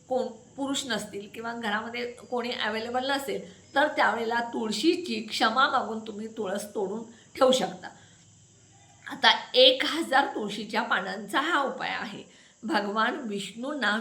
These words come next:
विष्णू सहस्त्र नामावली म्हणत एक हजार पानं तुळशीची आर-, अर्पण करायची आहेत. मग ही एक हजार पानं तुम्हाला मिळालीत का? नाही. तर तुम्ही एकशे आठ पानं घ्यायची पहिल्यांदा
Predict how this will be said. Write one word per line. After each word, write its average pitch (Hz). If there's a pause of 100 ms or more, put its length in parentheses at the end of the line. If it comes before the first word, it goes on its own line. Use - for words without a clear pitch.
(120)
विष्णू 247
सहस्त्र 214
नामावली 269
म्हणत 214 (500)
एक 277
हजार 240
पानं 208
तुळशीची 247 (380)
आर-, 220
अर्पण 202
करायची 196
आहेत. - (340)
मग 302
ही 359
एक 311
हजार 320
पानं 294
तुम्हाला 294
मिळालीत 254
का? 233
नाही. 180 (360)
तर 330 (100)
तुम्ही 370 (120)
एकशे 254 (220)
आठ 277
पानं 247
घ्यायची 202 (500)
पहिल्यांदा 339